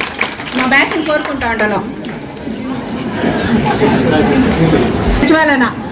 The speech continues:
ఒకసారి ఒక స్టోరీ ఏమంటే ఒక స్టూడెంట్ స్కూల్లో కానీ ఎక్కడైనా కూడా కానీ ఫస్ట్ మనం ఏమైనా ప్రోగ్రామ్ చేస్తే దాన్ని జ్యోతిని ప్రజ్వలిస్తాము.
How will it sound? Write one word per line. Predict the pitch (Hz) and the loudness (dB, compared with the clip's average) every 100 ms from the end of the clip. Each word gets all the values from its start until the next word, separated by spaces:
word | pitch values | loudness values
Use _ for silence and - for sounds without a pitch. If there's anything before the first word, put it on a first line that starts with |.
| - | -2
ఒకసారి | 311 - 370 427 370 | 0 2 0 0 0
ఒక | 330 | -2
స్టోరీ | 320 - 381 381 | -4 -4 0 0
ఏమంటే | 392 311 285 277 320 403 - | 0 0 0 0 0 -2 0
ఒక | 269 277 302 | 0 2 2
స్టూడెంట్ | 311 - 370 392 392 339 330 349 294 | 2 2 2 4 2 0 0 0 -2
స్కూల్లో | 294 - 392 403 392 370 | -4 0 4 6 6 4
కానీ | 330 311 330 349 | 2 2 4 4
ఎక్కడైనా | 302 381 370 370 | 2 2 4 4
కూడా | 359 330 | 4 4
కానీ | 302 294 311 | 2 4 4
ఫస్ట్ | - - 427 427 | 4 0 0 0
మనం | 359 311 | 0 2
ఏమైనా | 311 349 339 330 | 4 4 6 4
ప్రోగ్రామ్ | 302 311 320 311 285 | 4 4 4 4 4
చేస్తే | - 330 370 427 - - - 262 | 2 2 2 0 -6 -10 -4 2
దాన్ని | 339 381 392 427 277 | 4 4 4 4 4
జ్యోతిని | 339 440 440 494 | 4 2 0 0
ప్రజ్వలిస్తాము. | 339 294 311 339 320 - 269 247 - | 0 0 2 2 2 2 4 2 0